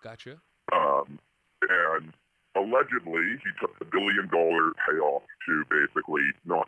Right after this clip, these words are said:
Speaker 2: challenge a patent. And then the day the patent in question expired, he nonetheless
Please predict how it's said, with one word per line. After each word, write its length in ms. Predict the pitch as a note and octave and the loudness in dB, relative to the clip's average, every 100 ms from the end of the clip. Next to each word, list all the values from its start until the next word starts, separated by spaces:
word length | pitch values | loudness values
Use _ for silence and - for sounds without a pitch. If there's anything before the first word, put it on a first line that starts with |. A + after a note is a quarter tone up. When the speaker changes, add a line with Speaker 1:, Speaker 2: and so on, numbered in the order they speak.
| - | -2
Speaker 2:
challenge 340 | D#2 D2 D2+ C#2+ | 0 0 -2 -4
a 80 | - | -2
patent. 500 | D#2 D2 - C#2 - - _ - _ | 2 2 0 -10 -18 -20 _ -20 _
And 180 | F#2 F2+ | -2 0
then 100 | E2+ | 0
the 80 | D#2+ | 0
day 460 | - F2+ F#2+ F#2 F#2+ | 0 2 4 4 2
the 60 | F#2 - - | -4 -8 -2
patent 360 | E2+ E2 E2+ | 0 -2 -6
in 120 | E2 D2+ | -8 -6
question 640 | - D#2 D#2 - D#2+ D#2 | -2 -2 -2 -2 -2 -2
expired, 760 | - - - E2+ E2 C2+ D#2 B2 - _ _ _ _ - | -10 -14 0 2 4 2 0 -4 -12 _ _ _ _ -6
he 320 | G#2+ F#2 E2 - E2+ | -2 -2 -4 -6 0
nonetheless 500 | G2+ G#2 F#2 F#2 | 2 2 2 2